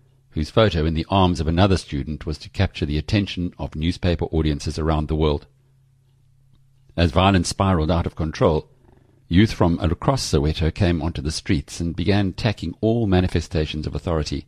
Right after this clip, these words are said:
They torched government offices and vehicles. Beer halls and bottle stores, believed by many youth to encourage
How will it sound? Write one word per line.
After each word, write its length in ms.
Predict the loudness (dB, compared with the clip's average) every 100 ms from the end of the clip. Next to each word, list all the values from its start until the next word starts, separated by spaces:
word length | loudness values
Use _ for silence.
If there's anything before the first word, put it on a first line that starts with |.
| _ _ _ _ _ _ -4
They 140 | -2 -2
torched 480 | 0 0 0 -4
government 380 | -2 0 0 -2
offices 500 | 0 -2 -2 -6 -6
and 140 | -4 2
vehicles. 500 | 2 2 -2 -4 -8 _ _ _ _ _ _ _ _ _ _ 2
Beer 180 | 4
halls 260 | 6 4 4
and 160 | 2 2
bottle 260 | 2 2
stores, 440 | -2 -2 -2 -4 -10 _ _ _ _
believed 360 | 2 4 2 2
by 140 | 2
many 240 | 4 4 4
youth 460 | 4 2 0 -14 -12
to 100 | -4
encourage 540 | -4 -2 0 0 0